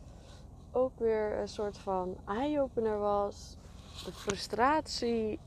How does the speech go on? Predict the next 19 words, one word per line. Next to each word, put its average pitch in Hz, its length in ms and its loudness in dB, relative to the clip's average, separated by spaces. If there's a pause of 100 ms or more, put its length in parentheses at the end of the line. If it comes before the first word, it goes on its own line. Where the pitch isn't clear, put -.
(100)
eh, 180 680 -2 (1200)
noem 202 580 -2
maar 220 260 2
op. 185 300 2
Het - 180 -6
was 196 280 6 (120)
echt, - 600 0 (2750)
nou, 160 280 4
voor - 160 -6
mijn 180 180 4
gevoel 180 400 -2 (300)
was 175 180 0
het - 100 -12
gewoon 165 160 2
even 165 220 -2
drama. 156 560 0 (1300)
En, 160 280 -2
eh, 151 360 -2 (1700)
nou, - 140 -10